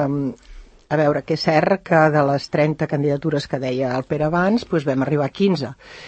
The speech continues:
i de quinze vam passar a cinc, també s'ha de dir. I ningú tampoc ens va demanar ni vam, eh, explicitar per què deixàvem deu a la cuneta i fèiem les cinc. És a dir, vam considerar que les que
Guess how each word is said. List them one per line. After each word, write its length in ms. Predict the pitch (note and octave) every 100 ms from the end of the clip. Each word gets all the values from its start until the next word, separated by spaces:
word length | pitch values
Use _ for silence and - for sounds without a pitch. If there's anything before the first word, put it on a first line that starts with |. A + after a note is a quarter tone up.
| - -
i 140 | D3 C#3+
de 80 | C3+
quinze 360 | F#3 E3 F3
vam 120 | E3
passar 220 | C#3+ - B2
a 60 |
cinc, 260 | A3 G3 A#2 - _
també 160 | C3+ C3+
s'ha 160 | - A2
de 80 | A2+
dir. 140 | C#3+ A#2 - - - - D3
I 60 | C#3 C3+ D3 _ _ -
ningú 920 | D3 D3+ C3+ C#3+ D3+ D#3+ D3+ F3+ F3 E3+
tampoc 460 | E3+ E3+ F3 E3+ E3
ens 100 | D3+
va 100 | D3+
demanar 460 | D3+ D#3 D#3 F3 F3+
ni 160 | E3+ D#3
vam, 400 | D3+ D3+ D#3+ D#3
eh, 200 | D3+ D3+
explicitar 640 | D3 - - E3 - D3 D3+ D3+
per 140 | D#3 D3+
què 160 | F3
deixàvem 880 | D#3 D#3 E3+ D3 D3+ D#3+ D#3+ D#3 D3
deu 340 | C#3+ C#3+ D3 C#3+
a 40 |
la 100 | C#3+
cuneta 560 | C#3 E3+ F3 F3 E3 E3
i 380 | F3 D#3+ D#3 C#3+ - _ -
fèiem 240 | C#3 D#3+
les 120 | C#3
cinc. 280 | - E3 D3
És 100 | D3+
a 80 | D3
dir, 220 | D3+ E3+ - - - -
vam 600 | D3+ D3+ D3+ D3+ D3 D3 -
considerar 720 | D#3 C#3+ D3+ D#3 F#3 F#3 - - - -
que 140 | - C#3+
les 160 | C#3+ -
que 180 | -